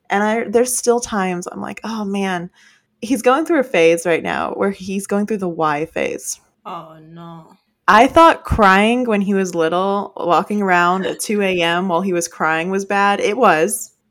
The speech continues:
Speaker 1: This is also hard <laughs> and a totally <laughs> different. So I'm an introvert. I don't like talking all day. I like peace and quiet. And now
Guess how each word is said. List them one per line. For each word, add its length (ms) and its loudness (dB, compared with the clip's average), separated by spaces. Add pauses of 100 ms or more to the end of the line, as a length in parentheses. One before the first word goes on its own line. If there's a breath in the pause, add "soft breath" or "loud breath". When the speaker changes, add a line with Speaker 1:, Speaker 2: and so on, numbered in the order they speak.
(180)
Speaker 1:
This 240 4
is 120 0
also 380 -2
hard 380 -4 (160)
<laughs> 440 -10
and 300 2
a 100 2
totally 560 2
<laughs> 40 -10
different. 680 0 (840 loud breath)
So 220 2
I'm 140 6
an 240 0
introvert. 680 0
I 160 2
don't 180 2
like 240 -2
talking 480 0
all 160 2
day. 420 4
I 220 4
like 400 0
peace 320 -4
and 140 -6
quiet. 760 -2 (960)
And 200 -2
now 640 -2